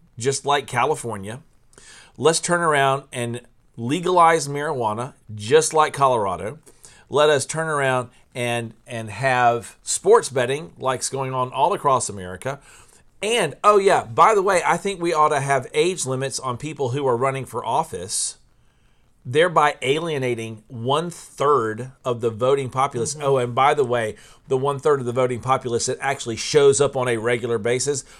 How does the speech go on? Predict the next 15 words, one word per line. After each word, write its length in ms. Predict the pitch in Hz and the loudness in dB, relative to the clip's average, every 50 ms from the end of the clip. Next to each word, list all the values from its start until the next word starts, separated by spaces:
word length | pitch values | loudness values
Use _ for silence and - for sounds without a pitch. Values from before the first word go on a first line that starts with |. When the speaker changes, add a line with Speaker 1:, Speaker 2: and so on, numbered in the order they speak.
| - - _ _ - | -20 -20 _ _ -2
Speaker 1:
was 380 | 123 143 139 135 135 120 123 - | 0 2 4 4 2 0 -4 -6
a 180 | 135 131 127 117 | -6 -6 -6 -6
combination 1000 | - - - - 165 180 190 190 185 160 139 135 143 139 - - 127 117 110 104 | -6 -10 -8 -4 -2 -2 -2 -2 -2 -2 -2 -4 -4 -4 -4 -6 -6 -6 -8 -4
that 240 | 104 123 110 90 - | -4 -4 -4 -4 -8
just 400 | - 123 151 156 - - - - - _ 120 104 | -8 -2 0 0 0 -2 -6 -10 -18 _ -20 -10
did 320 | - 151 156 151 139 113 117 | -8 -2 0 2 0 0 -2
not 320 | 117 127 127 123 117 117 | -4 -2 -2 -2 -2 -4
work. 480 | 113 123 127 107 82 - - - - - _ _ _ _ _ _ _ _ _ _ | -4 -2 -2 -2 -4 -6 -14 -20 -20 -20 _ _ _ _ _ _ _ _ _ _
It, 260 | 139 147 147 143 - _ _ _ - | -8 -8 -8 -8 -12 _ _ _ -12
he, 260 | 139 143 151 147 - _ _ _ | -10 -10 -10 -10 -12 _ _ _
it 240 | - 131 123 113 101 | -8 -8 -8 -8 -4
did 200 | 101 165 185 190 | 0 0 0 2
not 240 | 180 175 160 151 - | 2 -2 -2 -2 -2
echo 300 | 147 151 143 - 143 127 | -4 -6 -2 0 0 0
well 440 | 117 107 113 107 107 104 101 98 | 0 0 0 0 0 0 -2 -4